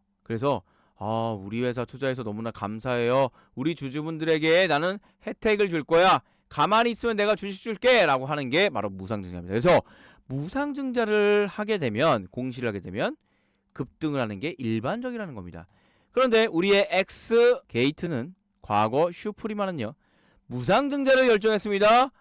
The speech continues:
그러면 어떻게? 무상증자로 인해서 폭등이 나오겠죠. 자, 참고로 자, 보세요. 그러면 무상증자는 기업들 다 알면 너무 좋겠다. 그쵸?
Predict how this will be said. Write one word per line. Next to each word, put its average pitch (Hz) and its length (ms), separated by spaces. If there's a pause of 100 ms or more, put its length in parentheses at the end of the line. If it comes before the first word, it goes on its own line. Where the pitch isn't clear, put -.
(260)
그러면 220 280
어떻게? 247 440 (260)
무상증자로 233 640
인해서 240 460 (300)
폭등이 247 480
나오겠죠. 139 640 (420)
자, 190 160
참고로 285 560
자, 120 420
보세요. 113 560
그러면 117 420
무상증자는 214 760 (320)
기업들 - 400
다 - 240
알면 135 260
너무 131 240
좋겠다. 110 360
그쵸? 92 340